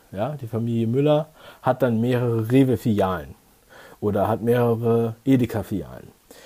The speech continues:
So, und, ähm, bei dem einen Beispiel von Rewe Müller, sage ich jetzt einfach mal, da ist mir auch aufgefallen, dass die so eigene Produkte auch haben.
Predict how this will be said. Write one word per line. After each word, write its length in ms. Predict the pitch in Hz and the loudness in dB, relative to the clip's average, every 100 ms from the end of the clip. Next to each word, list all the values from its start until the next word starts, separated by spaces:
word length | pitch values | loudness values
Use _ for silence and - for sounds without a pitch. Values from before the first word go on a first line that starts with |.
| - - | -20 -20
So, 180 | - 101 | -6 -4
und, 500 | 80 - 123 147 - | -4 -4 -2 -2 0
ähm, 320 | 139 139 139 127 | 4 4 4 2
bei 100 | 139 | 4
dem 180 | 147 135 | 4 4
einen 180 | 135 | 2
Beispiel 600 | 127 170 202 - 208 220 | 4 4 2 4 6 6
von 520 | 202 - 127 123 120 113 _ - - - - | 4 2 2 2 -2 -6 _ -20 -20 -20 -4
Rewe 300 | 113 131 117 | 2 4 4
Müller, 360 | 135 180 202 233 - _ _ - | 6 6 4 2 -6 _ _ 0
sage 160 | 139 | 2
ich 60 | 147 | 4
jetzt 120 | 160 | 2
einfach 200 | 147 156 | 2 2
mal, 240 | 156 160 165 _ _ - - - - - - | 4 2 0 _ _ -20 -20 -20 -20 -14 0
da 100 | 120 | 2
ist 80 | 135 | 4
mir 80 | 135 | 2
auch 100 | 113 | 2
aufgefallen, 440 | 139 131 - 127 | 0 -2 0 0
dass 120 | 127 | 0
die 100 | - | -2
so 180 | 127 120 | 0 2
eigene 300 | 110 135 120 | 2 2 0
Produkte 500 | - 110 117 - - | -2 -6 -6 -6 -6
auch 220 | 82 - - _ _ _ _ | -6 -10 -20 _ _ _ _
haben. 380 | - 110 107 80 | -2 2 2 0